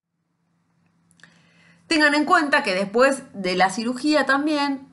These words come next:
si los pacientes requieren fármacos, estos pueden estar también afectados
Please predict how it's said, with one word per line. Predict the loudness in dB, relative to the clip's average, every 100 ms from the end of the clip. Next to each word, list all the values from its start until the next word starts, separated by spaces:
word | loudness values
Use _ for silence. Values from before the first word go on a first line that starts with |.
| _
si | -14 -8 -6 -4 -6
los | -6
pacientes | -6 -6 -2 -2 -4
requieren | -10 -6 -4 -2
fármacos, | 0 0 0 -4 -4 -6 -8 -20 _ -2
estos | 0 0 -2
pueden | -2 0 2 0
estar | -4 -2 0 0 -2
también | -4 -4 -6 -6 -6 -4
afectados | -4 -6 -8 0 2 2 0 -4